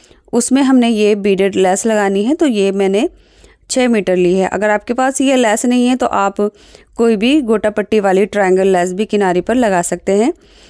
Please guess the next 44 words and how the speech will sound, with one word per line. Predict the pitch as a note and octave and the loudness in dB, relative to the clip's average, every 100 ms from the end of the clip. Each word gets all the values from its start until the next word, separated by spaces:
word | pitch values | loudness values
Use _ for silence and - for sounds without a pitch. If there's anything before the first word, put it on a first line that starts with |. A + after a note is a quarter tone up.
| - - | -8 -2
और | F#3+ F#3+ - | 0 0 -2
आप | G#3+ B3 | -2 -2
चाहें | C#4 C4+ C4 | -2 0 0
तो | B3+ B3+ | 0 0
ये | A#3 | 0
लेस | G#3 G3 A3+ - | 2 0 -2 -4
स्किप | G3+ - A3 | -8 -4 -4
भी | F#3 A3 | -2 -2
कर | F#3+ F#3+ | 0 -2
सकते | - F#3 G3 | -4 -4 -4
हैं | G3 A3 | -2 0
नीचे | G3+ F#3 | -2 -2
घेरे | F#3 G3+ F#3 F#3 | -2 0 2 0
में, | A#3 - _ _ _ _ - | 0 -4 _ _ _ _ -2
तो | |
ये | A3 | 0
आपकी | G#3+ F3+ - F#3 | 0 -2 -4 -4
चॉइस | F#3+ F3+ F3 | 0 0 0
है। | F3 - | -2 -2
अब | F#3+ F#3 | -4 -2
सबसे | G#3 F#3+ A#3 | -6 -4 -4
पहले | A#3 A3+ | 0 0
हम | A#3+ B3 | 2 0
टॉप | A#3 F3+ - | 0 -2 0
पार्ट | G3 G3 | -2 -2
कट | G#3+ - | -6 -4
करेंगे। | G#3+ G#3+ G#3+ D#4 - - - - - G#3+ | -2 0 0 -2 -4 -20 -20 -20 -18 -8
टॉप | A3+ A3 A3 | -2 -2 0
पार्ट | B3 B3 | -2 -2
को | C#4 | -2
मैं | C4 C4 | 0 0
अरज | - G3 G3 G#3 | 0 0 0 0
में | G#3+ | -2
कट | A3 G3+ | -2 -4
करूँगी, | - G#3 G3 | -2 -2 -2
तो | B3 | 0
इसलिए | B3 A3 G#3+ | -2 0 0
मैंने | G3+ G#3 | 0 -2
फोर | - F#3 | -2 -6
फोल्ड | - F#3+ | -4 -4
करके | F#3+ F#3 G3+ | -4 -6 -6
बिछा | G3 - G3 | -4 -2 0
लिया | F#3+ F#3+ | 2 0
है। | G3+ | 0